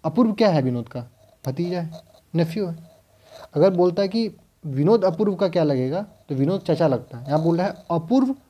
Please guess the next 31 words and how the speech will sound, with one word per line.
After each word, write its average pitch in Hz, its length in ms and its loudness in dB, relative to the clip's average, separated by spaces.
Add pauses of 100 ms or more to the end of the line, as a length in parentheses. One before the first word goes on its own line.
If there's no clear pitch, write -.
(300)
related 165 420 2
to 147 100 -2
विनोद। 127 320 -4
अपूर्व 208 300 -2
क्या 160 160 2
है 120 160 -2
related 135 340 0
to 135 80 -4
विनोद?" 120 380 -8 (400)
तो 123 80 -8
भतीजा 113 400 -6
है, 110 200 -14
nephew 127 360 -4
है। 123 100 -10 (600)
स्पष्ट 165 320 -2
है? 247 80 -4 (1200)
सवाल 160 220 2
को 175 80 0
ध्यान 151 160 4
से 156 60 -4
समझिए, 120 360 -6 (600)
विनोद 160 460 2
से 240 160 -2 (300)
अपूर्व 226 300 0
का 202 120 2
क्या 156 140 0
संबंध 120 420 -6
है? 120 80 -8
अपूर्व 131 320 -4
का 120 220 -10 (800)
तो - 60 -14